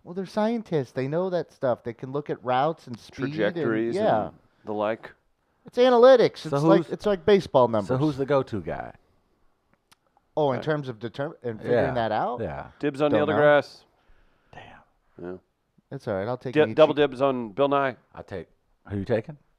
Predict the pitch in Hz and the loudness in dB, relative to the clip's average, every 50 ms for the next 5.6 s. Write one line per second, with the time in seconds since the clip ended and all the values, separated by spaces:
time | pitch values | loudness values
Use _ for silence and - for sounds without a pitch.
0 | _ _ _ - 107 107 104 - 113 107 98 - - 101 95 92 90 - 101 98 | _ _ _ -12 -12 -12 -10 -8 -10 -10 -10 -10 -14 -18 -18 -18 -12 -10 -10 -10
1 | 98 - 107 101 98 104 104 95 - 113 107 98 - - 107 101 104 - - 135 | -10 -12 -16 -16 -14 -14 -14 -14 -8 -6 -6 -6 -6 -6 -8 -10 -10 -12 -16 -16
2 | 131 135 _ _ _ _ _ _ _ _ _ 101 95 - - - - - - _ | -16 -18 _ _ _ _ _ _ _ _ _ -18 -18 -16 -16 -18 -18 -18 -20 _
3 | _ _ _ _ _ _ _ _ _ - _ _ _ _ _ - _ _ _ - | _ _ _ _ _ _ _ _ _ -20 _ _ _ _ _ -20 _ _ _ -20
4 | - - 101 101 98 - _ - 101 87 82 76 - 78 73 71 71 73 - - | -14 -12 -12 -12 -12 -16 _ -18 -16 -14 -14 -14 -14 -18 -14 -8 -6 -8 -6 -6
5 | - 175 - - - - - - - - - - | -8 -8 -8 -8 -10 -10 -12 -12 -12 -16 -18 -18